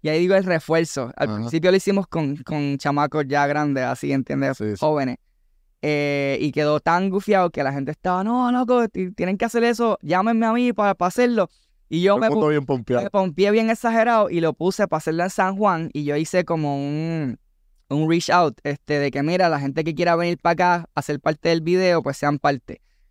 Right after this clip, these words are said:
Speaker 1: Pero ese día nos pasó de que habían anunciado lluvia,
Speaker 2: Mm.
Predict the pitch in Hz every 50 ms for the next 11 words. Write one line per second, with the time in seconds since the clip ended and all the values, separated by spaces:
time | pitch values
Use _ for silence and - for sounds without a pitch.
0 | _ _ _ - - 175 190 196 190 175 170 160 - - 165 156 160 165 165 165
1 | 160 160 160 170 - 151 143 - - 160 160 156 156 147 - - 147 147 143 143
2 | 139 135 135 - 139 139 143 143 143 143 147 151 151 - 156 147 139 131 127 151
3 | 165 170 170 160 156 156 156 151 151 147 - 98